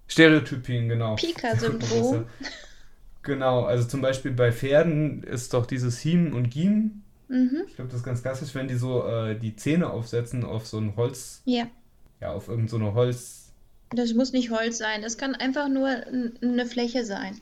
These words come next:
Speaker 1: Genau, und dann ziehen die halt Luft. Oder, äh, keine Ahnung, das, was man auch, äh, kennt, sind halt, äh, die Tiger, die dann halt so vom, äh, Käfig im Zoo dann so auf und runter laufen und gar nicht aufhören damit.
Speaker 2: Mm, Manegenbewegung.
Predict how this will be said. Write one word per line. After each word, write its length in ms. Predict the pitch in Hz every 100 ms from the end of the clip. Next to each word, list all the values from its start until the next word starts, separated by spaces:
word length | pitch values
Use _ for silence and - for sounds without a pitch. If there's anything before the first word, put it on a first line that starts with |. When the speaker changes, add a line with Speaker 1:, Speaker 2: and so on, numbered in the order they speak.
| -
Speaker 1:
Genau, 300 | 127 123 127
und 80 | 123
dann 140 | 123
ziehen 200 | 120 139
die 120 | 123
halt 200 | 117 107
Luft. 260 | 117 113 - - -
Oder, 680 | 123 110 107 107 110 104 107
äh, 40 | 107
keine 220 | 120 117
Ahnung, 180 | 110 117
das, 160 | 120 127
was 140 | 123
man 120 | 120
auch, 380 | 90 127 120 -
äh, 200 | - 120
kennt, 320 | 117 127 123 123
sind 160 | 120
halt, 240 | 117 110 -
äh, 300 | 113 110 113
die 160 | 117
Tiger, 340 | - 151 135 123
die 120 | 120
dann 200 | 107 113
halt 160 | 110 110
so 80 |
vom, 320 | 110 - 110 113 -
äh, 320 | - 98 107 117 - - -
Käfig 380 | - 135 123 120
im 100 | 123 117
Zoo 200 | 120 120
dann 200 | 117 120
so 160 | 117
auf 260 | - 117 -
und 100 | 120
runter 320 | 120 143 135
laufen 420 | 113 113 117 117 101
und 240 | 110 113
gar 160 | 110 110
nicht 260 | 113 -
aufhören 540 | - 117 127 117 110 113
damit. 400 | 254 247 247 247
Speaker 2:
Mm, 40 |
Manegenbewegung. 1080 | 240 240 254 262 233 240 233 226 233 233